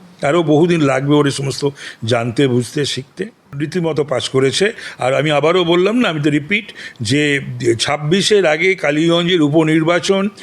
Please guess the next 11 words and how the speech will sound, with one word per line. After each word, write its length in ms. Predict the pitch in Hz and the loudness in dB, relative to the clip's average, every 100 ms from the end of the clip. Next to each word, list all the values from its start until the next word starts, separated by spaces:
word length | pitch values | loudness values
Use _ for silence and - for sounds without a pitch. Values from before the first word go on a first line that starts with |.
| - - | -18 -12
সেটা 280 | - 139 165 165 170 - - - - - _ _ - | -6 -2 0 0 -2 -16 -20 -20 -20 -20 _ _ -8
উল্লসিত 560 | - 165 185 220 - 202 | 0 4 4 2 0 0
হওয়ার 380 | 220 170 185 170 165 - - - _ _ _ - - - - 170 - | 2 2 2 0 -4 -12 -20 -20 _ _ _ -20 -20 -18 -14 -14 -6
কিছু 240 | - 165 190 | -2 2 2
নেই 200 | 185 214 349 381 - _ - - 135 135 139 135 165 - 143 143 - - 190 | 2 0 -2 -8 -18 _ -20 -14 -8 -6 -4 -6 -10 -10 -10 -12 -14 -20 -6
কোনো 160 | - 185 175 | 0 0 2
পক্ষেরই, 480 | 185 185 208 233 339 - - - - - _ _ _ _ | 0 0 -2 -2 -4 -8 -20 -20 -20 -20 _ _ _ _
আর 220 | - 127 131 | -4 -2 0
এটা 180 | 151 180 | 0 0
নির্ণায়কও 600 | 180 190 185 190 170 135 | 0 2 2 0 0 0
নয়। 260 | 113 98 | -2 -4